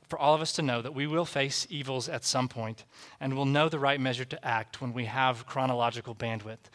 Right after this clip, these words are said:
when we stretch ourselves into the past and to the future and know how we act in the present. And it seems to me that both of those themes converge at Christ's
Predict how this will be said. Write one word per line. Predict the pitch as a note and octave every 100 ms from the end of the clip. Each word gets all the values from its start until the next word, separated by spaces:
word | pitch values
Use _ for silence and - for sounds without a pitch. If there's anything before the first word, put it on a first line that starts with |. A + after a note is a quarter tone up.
| - -
when | C3
we | C3
stretch | C3+ D3
ourselves | D#3 B2+ C#3 A#2+
into | D#3 G3
the | G3+
past | - D#3+ D3+ -
and | C#3+
to | D3
the | D3+
future | - A#2+ D3
and | D3 B2
know | C#3+ C3 A#2 - -
how | - D3
we | C#3+
act | D3 A#2+ - - - - - - -
in | B2+
the | B2
present. | - A#2+ A#2 B2 - _ _ _ _ _ - - - -
And | F3+
it |
seems | F#3 A3 B3 B3
to | B3
me | G3 F#3+
that | E3 C#3
both | E3+ F#3
of | D#3
those | E3 F3 -
themes | D3 C#3 C3+
converge | D3 C3+ C#3+ C#3 C3
at | -
Christ's | - C#3 C#3+ - - -